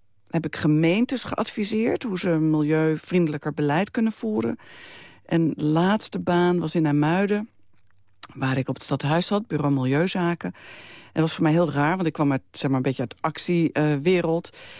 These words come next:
eh, om bij een gemeente te gaan werken. Maar daar heb ik ongelooflijk veel geleerd over besluitvorming. En mijn taak daar was om de gemeente ook,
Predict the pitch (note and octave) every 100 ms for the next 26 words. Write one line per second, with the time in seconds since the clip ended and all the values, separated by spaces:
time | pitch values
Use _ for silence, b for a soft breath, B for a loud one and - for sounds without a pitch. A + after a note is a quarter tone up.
0 | B B - D3+ D3 C#3+ D#3+ D3+ D#3+ D3+
1 | - D3+ E3 - - E3+ D#3 D#3 - D#3+
2 | D#3 - F3 - B3+ C4+ A#3+ F#3 E3+ E3
3 | E3+ E3+ E3 - D#3 D#3 - D#3+ G3 -
4 | E3 D#3+ D#3+ D#3 D#3+ B B B E3 D#3
5 | D#3+ E3 F3 E3 - D3+ F#3+ F3+ - F3
6 | D#3+ - E3 E3 E3+ D#3+ D#3+ - D#3 -